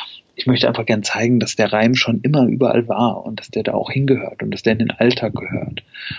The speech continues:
Und das ist auch das, was ich zum Beispiel Mark Kelly Smith, der den Poetry Slam erfunden hat in Chicago neunzehnhundertvierundachtzig, gedacht hat.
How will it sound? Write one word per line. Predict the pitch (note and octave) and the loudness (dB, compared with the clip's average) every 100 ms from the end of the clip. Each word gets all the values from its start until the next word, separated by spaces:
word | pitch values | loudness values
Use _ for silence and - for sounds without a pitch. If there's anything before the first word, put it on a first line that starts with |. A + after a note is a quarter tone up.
| - | -12
Und | - G#2 | -8 -4
das | G#2 | -2
ist | - | 0
auch | - | 0
das, | - A#2 | 2 0
was | A#2 - | 0 -2
ich | G2 - | -6 -6
zum | G#2 | -4
Beispiel | G#2 - G#2 | -4 -2 0
Mark | G#2 G#2 | 0 0
Kelly | - G#2 | -2 -4
Smith, | - A#2+ B2 | 0 0 2
der | A#2+ | 0
den | G#2 G2+ | -2 -2
Poetry | - A2 - | -2 -2 -2
Slam | - G#2 | -2 0
erfunden | G#2 C#3+ B2+ A#2 | 2 2 2 0
hat | G#2+ A#2+ | 0 0
in | - | 0
Chicago | A#2+ - A#2+ B2+ A2 | -2 0 2 2 2
neunzehnhundertvierundachtzig, | A2 G#2+ A2 G#2+ G#2+ - - A2 A2 G2+ - - | 0 -2 -2 -2 -2 -2 0 2 2 0 -6 -2
gedacht | A2 - | 0 0
hat. | - | -2